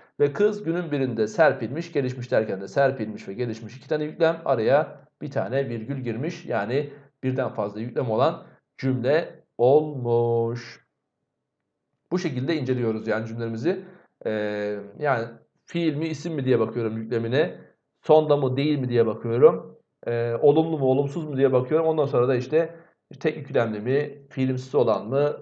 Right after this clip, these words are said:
birden fazla yüklem olan mı, yoksa içinde bağlacı olan mı diye bak-, bakarak karar veriyorum. Evet, biraz da testler üzerinden ilerleyelim isterseniz. Hemen bakalım testler üzerinde ne diyor. Devrik bir isim cümlesini istemiş bizde sorumuz.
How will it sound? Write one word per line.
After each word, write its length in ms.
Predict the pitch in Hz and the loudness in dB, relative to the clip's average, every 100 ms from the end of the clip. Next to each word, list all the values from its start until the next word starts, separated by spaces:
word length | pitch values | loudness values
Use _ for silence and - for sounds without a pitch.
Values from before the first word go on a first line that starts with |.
| - | -6
birden 260 | 127 131 131 | 0 2 2
fazla 240 | 135 113 | -2 -4
yüklem 260 | 113 123 113 | -6 -4 -2
olan 240 | 110 101 | -4 -4
mı, 180 | 127 147 | 0 2
yoksa 440 | 127 113 135 139 139 | 2 2 4 4 4
içinde 280 | - 127 123 | -8 -6 2
bağlacı 280 | 117 117 120 | 2 2 0
olan 160 | 107 | -4
mı 100 | 101 | -4
diye 140 | 107 101 | -6 -6
bak-, 220 | 110 113 | -6 -8
bakarak 480 | 113 120 160 - - _ _ | -4 2 0 0 -18 _ _
karar 320 | - 120 135 | 0 4 4
veriyorum. 360 | 120 110 101 98 - _ _ _ _ _ _ _ _ - _ _ _ _ | 2 -2 -4 -6 -12 _ _ _ _ _ _ _ _ -20 _ _ _ _
Evet, 240 | 202 190 202 | 0 4 2
biraz 200 | 214 190 | 2 -4
da 220 | 156 - | -12 -4
testler 300 | 175 170 196 | -2 0 -2
üzerinden 320 | 185 151 135 | 2 2 2
ilerleyelim 360 | 135 127 127 123 | 2 2 2 -2
isterseniz. 520 | 120 139 131 160 185 | 0 0 0 -4 -2
Hemen 240 | 180 180 175 | -2 0 0
bakalım 280 | 180 139 | 0 0
testler 240 | - 131 147 | -2 -2 -2
üzerinde 240 | 135 143 | 0 0
ne 40 | 123 | 2
diyor. 300 | 139 160 131 | 0 2 0
Devrik 440 | 147 160 196 - | 0 -2 -6 -8
bir 160 | 190 185 | -6 -6
isim 220 | - 190 | -6 -4
cümlesini 320 | 175 175 185 | -4 -4 -4
istemiş 340 | 160 147 127 | -4 -2 -4
bizde 180 | 120 120 | -4 -6
sorumuz. 520 | 113 123 135 196 - | -4 -2 0 -2 -4